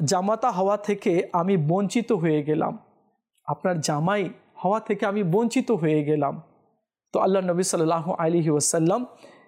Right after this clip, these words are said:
নিজের আরেকটি শেহজাদি উম্মে কুলসুম রাদিয়াল্লাহু তাআলা আনহার সাথে তার নিকাহ করিয়ে দিলেন। সুবহানাল্লাহ। আমার নবী সাল্লাল্লাহু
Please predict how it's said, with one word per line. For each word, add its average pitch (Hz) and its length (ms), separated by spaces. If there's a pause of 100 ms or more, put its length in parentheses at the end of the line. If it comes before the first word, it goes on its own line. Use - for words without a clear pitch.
(220)
নিজের 180 300 (120)
আরেকটি 208 440
শেহজাদি 170 800 (640)
উম্মে 208 280
কুলসুম 214 600
রাদিয়াল্লাহু 170 600
তাআলা 165 640
আনহার 180 240
সাথে 202 540 (160)
তার 180 200 (440)
নিকাহ 190 540 (340)
করিয়ে 254 340
দিলেন। 156 360 (1000)
সুবহানাল্লাহ। 165 760 (140)
আমার 226 200
নবী 240 180
সাল্লাল্লাহু 214 460